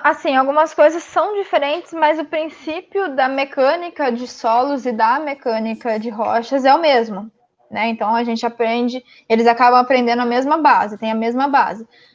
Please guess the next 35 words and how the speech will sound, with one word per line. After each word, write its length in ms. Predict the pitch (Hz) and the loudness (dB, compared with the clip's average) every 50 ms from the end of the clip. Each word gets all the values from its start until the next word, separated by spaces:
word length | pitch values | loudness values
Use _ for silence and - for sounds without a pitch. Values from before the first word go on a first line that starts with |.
| _ - | _ 0
Mas 200 | 220 233 247 247 | 0 2 4 4
aí, 140 | 247 247 | 4 4
por 280 | 247 - - 277 277 294 | 4 4 4 4 6 6
exemplo, 460 | 302 311 285 277 240 226 220 220 226 226 | 6 4 2 2 0 -2 -2 -4 -6 -6
pra 300 | - - 254 254 262 254 | -2 0 2 2 4 4
e-, 180 | 247 247 233 | 2 2 2
a 100 | - 240 | 0 0
gente 200 | 240 240 233 - | -2 -2 -4 -4
faz 320 | - - 240 233 254 330 330 | 0 2 4 4 4 2 -2
os 60 | 311 | -2
mesmos 360 | 294 262 247 247 240 247 240 | -2 -2 -2 -2 -2 -4 -4
ensaios, 760 | 233 226 240 226 - - 214 208 214 233 254 320 339 - - _ _ _ _ _ _ _ _ | -4 -4 -4 -6 -4 -4 -2 0 0 0 -2 -4 -6 -12 -16 _ _ _ _ _ _ _ _
mas 200 | - 233 240 - | -2 -2 0 2
aí 160 | 254 247 254 262 | 2 2 2 2
o 40 | 262 | 0
nível 380 | 262 277 302 349 349 359 339 | 0 -2 -2 -4 -4 -6 -4
de 80 | 269 277 | -2 -2
exercício 480 | 262 240 233 233 233 - 247 226 262 | 0 2 0 0 0 -4 -8 -6 -6
deles 360 | 220 226 247 240 247 254 311 294 | -2 0 2 2 2 2 0 0
muda 340 | 302 294 294 294 302 269 302 | 0 0 0 0 0 -2 -2
um 80 | 302 | -2
pouquinho. 420 | 294 320 320 320 - 320 285 233 208 | 0 -2 -2 -2 -2 -4 -4 -4 -4
Então, 240 | 214 220 247 240 240 | -4 -2 -2 -2 -2
enquanto 360 | 240 240 262 254 269 269 - | -2 -2 -2 -2 -4 -4 -6
pra 160 | - 269 254 | -4 -4 -2
gente 400 | 247 247 233 226 220 - - 233 | -2 -2 -2 -2 -4 -4 -6 -6
seria 320 | 226 - - 233 233 226 233 | -4 0 0 2 2 2 2
dimensionar 760 | 226 226 226 226 226 226 240 240 220 220 220 226 220 214 - _ _ _ _ _ _ _ _ _ _ | 0 -2 -2 -2 -2 -4 -4 -4 -4 -2 -2 -2 -4 -6 -8 _ _ _ _ _ _ _ _ _ _
talude 440 | _ - 233 233 247 254 240 226 240 | _ 2 4 4 4 4 2 2 0
de 100 | 220 233 | 0 -2
cava 920 | 233 - - 226 226 220 247 262 269 262 254 240 226 220 220 214 196 208 208 | -4 -6 -2 0 2 4 4 6 6 4 4 2 2 -2 -4 -4 -4 -4 -4
e, 200 | 214 214 - - | -4 -6 -8 -8
e 120 | - 233 226 | -8 -8 -8
tudo 220 | - - 202 214 | -6 -8 -6 -4
mais, 560 | 208 214 233 269 330 339 277 240 226 - - | 0 2 2 2 2 2 0 -2 -4 -8 -12